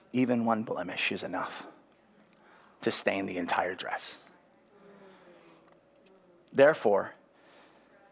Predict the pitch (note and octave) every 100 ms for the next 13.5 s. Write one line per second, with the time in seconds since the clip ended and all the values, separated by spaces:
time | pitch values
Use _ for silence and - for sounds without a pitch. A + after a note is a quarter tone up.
0 | _ _ _ - C3 D3 A2+ G#2+ A2+ A#2+
1 | - A#2+ - G#2+ G2+ G2 G2 F#2+ F#2+ D#2+
2 | - F#2 F2 E2+ - - - - - -
3 | - - - - - A2+ G#2 G#2 A2 G#2+
4 | F#2+ - - C#2+ - - - - - -
5 | - - - F#3+ - - - - - -
6 | - - - - - - - - - -
7 | - - - _ - - - C3+ C#3+ D#3
8 | D3 D3 C3 B2 A2 - - A2+ G#2 G2
9 | A#2+ A#2 G#2 - A2+ A#2 G2 G2+ G#2 G2+
10 | - - - - A2 G2 - - - B2
11 | A2 - A2+ F#2 - G#2 G2+ F#2+ F#2 F#2+
12 | F#2+ - - - - - - - A#2+ A#3
13 | G#2 - G#2 G2 F2+